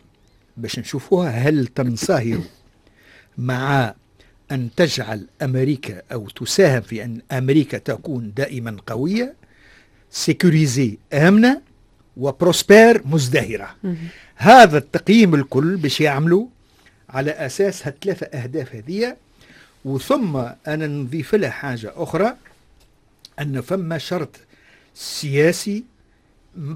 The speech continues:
Speaker 1: محض، بير.
Speaker 2: ألا وهو؟
Speaker 1: ألا وهو، آه، أنه راجل السلام، هذه يرفعها وهو طامح لنيل جائزة نوبل للسلام.
Speaker 2: مم.
Speaker 1: إذن عملية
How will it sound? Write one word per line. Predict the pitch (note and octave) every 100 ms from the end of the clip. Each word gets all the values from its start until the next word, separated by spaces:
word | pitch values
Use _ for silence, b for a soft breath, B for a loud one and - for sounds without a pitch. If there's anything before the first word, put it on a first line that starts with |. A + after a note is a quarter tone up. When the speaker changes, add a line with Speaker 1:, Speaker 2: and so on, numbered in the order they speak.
| -
Speaker 1:
محض، | E3+ F3+ - - - _ _ _ _ _
بير. | A3 D#3 G2 - _ - F#3
Speaker 2:
ألا | F#3
وهو؟ | F3+ F#3 F3+ E3+ A3 B3+ D#3+
Speaker 1:
ألا | D3+ D3 B2
وهو، | D#3+ F#3+ F#3 F#3+ G3+ _ b b b b b _ _
آه، | C3 C#3 -
أنه | G3 F#3+ D#3 C3+
راجل | E3+ G#3 E3+ F#3 - -
السلام، | D#3+ - E3+ D3+ E3 C#3+ A2+ F#2+
هذه | C3+ C3
يرفعها | E3 C3+ - - - F#3+ F#3 C3+
وهو | E3 D#3+ D3 C#3
طامح | C3+ G3 F3+ F3+ - b b b -
لنيل | C3+ C#3+ F#3 F3
جائزة | C#3 C3+ - E3+ C#3 D#3+
نوبل | F3 D3 C3
للسلام. | C3+ - C3 C3+ C3 G#2 F2
Speaker 2:
مم. | G3 E3+ B B B B -
Speaker 1:
إذن | D#3+ D3 A3+ D3 G#2 - _ _ _ -
عملية | D3 D3+ E3 A3 E3+